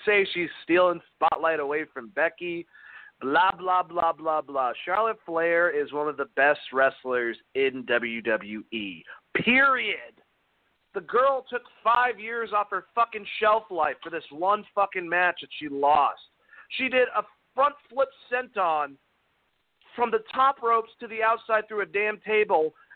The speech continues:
after taking a massive leg drop table bump through the announce table from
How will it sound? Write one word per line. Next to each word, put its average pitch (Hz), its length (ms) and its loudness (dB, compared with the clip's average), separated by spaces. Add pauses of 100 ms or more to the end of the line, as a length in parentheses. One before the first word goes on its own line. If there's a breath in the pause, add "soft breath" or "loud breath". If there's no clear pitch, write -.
after 262 300 0
taking 240 520 -6
a 196 160 -6
massive 220 800 -2 (840)
leg 208 380 2
drop 190 360 2 (140)
table 214 320 0
bump 156 340 -2 (520)
through 226 140 2
the 277 120 0
announce 262 360 4
table 180 380 -4 (100)
from 311 420 2